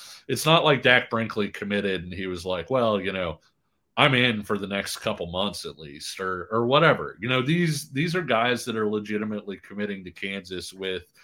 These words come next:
the thought and the idea that they're going to be in that signing class. And I think when you add all of that together with this, and, and, you know, we talked, we alluded to it earlier,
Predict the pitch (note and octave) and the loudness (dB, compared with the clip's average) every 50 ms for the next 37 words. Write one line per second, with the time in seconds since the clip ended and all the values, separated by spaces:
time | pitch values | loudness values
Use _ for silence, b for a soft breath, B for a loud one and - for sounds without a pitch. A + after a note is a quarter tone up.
0 | b b b b b b - G2+ G2+ - - A2 A2 A2 G#2 - G#2 G2+ G2+ G2+ | b b b b b b -12 -12 -12 -6 -2 0 0 0 0 -2 -4 -4 -2 0
1 | G2 F#2 F2+ F2 F#2 F#2 F#2+ F#2+ F#2 F2 F2 F2+ E2+ - G2 F#2+ - G#2 G#2+ A2+ | 0 -2 -2 -4 -6 -6 -4 -4 -6 -6 -8 -10 -8 -6 -8 -6 -2 -2 -2 -2
2 | A2 G#2 F2 G#2+ A2+ B2 A2 F2+ D#2 D2 C#2 C2 - - - F#2 F2 D#2+ D2 C#2 | -2 -6 -4 -2 -2 -2 -2 -4 -6 -12 -16 -18 -14 -12 -10 -8 -8 -8 -10 -12
3 | C2+ - - - D2 C2+ - _ - - - - - - G2 G2+ G2+ G2+ G2+ G2 | -18 -20 -18 -16 -16 -16 -18 _ -20 -20 -20 -20 -14 -10 -6 -6 -4 -4 -4 -6
4 | G2+ G2+ G2+ F#2+ - - A#2+ A#2+ A2+ G#2 G#2 - - _ _ _ _ _ _ _ | -6 -6 -6 -6 -4 -2 -2 -2 -2 -4 -6 -12 -20 _ _ _ _ _ _ _
5 | _ _ _ - - A2+ A#2 A#2 A2 A2 - - A#2 B2+ C#3 C#3+ C#3+ C3 - A2+ | _ _ _ -8 -4 -2 0 2 2 0 0 0 2 2 4 4 4 2 2 2
6 | A#2 A#2 A2 A2 G#2+ G2 - G#2+ G2+ G2+ G2+ F#2+ - - - G2+ F#2 A2 B2+ C3+ | 2 2 2 2 0 0 0 0 0 0 -2 -4 -8 -14 -18 -10 -2 2 2 4
7 | C#3 B2+ B2 A#2+ A#2 A2+ G#2+ G#2 F#2+ F2 F2+ F#2+ G2+ G2 G2+ - - A#2+ C#3+ D3+ | 4 4 4 2 2 2 0 -2 -4 -6 -6 -6 -6 -6 -6 -6 0 2 4 6
8 | C3+ A#2+ A2+ G#2+ - - G#2+ G#2 G2+ F#2+ - G#2+ G#2+ G#2 G2+ G2 G2+ - G#2+ G#2 | 6 4 4 0 -2 -2 -2 -2 -2 -4 -6 -6 -6 -6 -6 -8 -10 -10 -8 -6
9 | G#2 G2 F#2+ G2 F#2+ - - B2+ B2 A2+ - A2+ A2+ G#2+ G#2 G2+ G2 A#2 C3 C3 | -6 -6 -6 -8 -8 -2 -2 0 0 -2 -4 -4 -4 -2 -2 -2 -2 -2 -2 0
10 | B2 A#2+ G#2 - - G#2+ G2+ G2+ - G#2+ A2 A2+ G#2+ G2+ F#2+ F#2 F#2 F2+ F2 F2 | 0 -2 -4 -4 -6 -6 -6 -6 -4 -2 -2 0 0 -2 -2 -4 -4 -4 -6 -6
11 | F2 | -8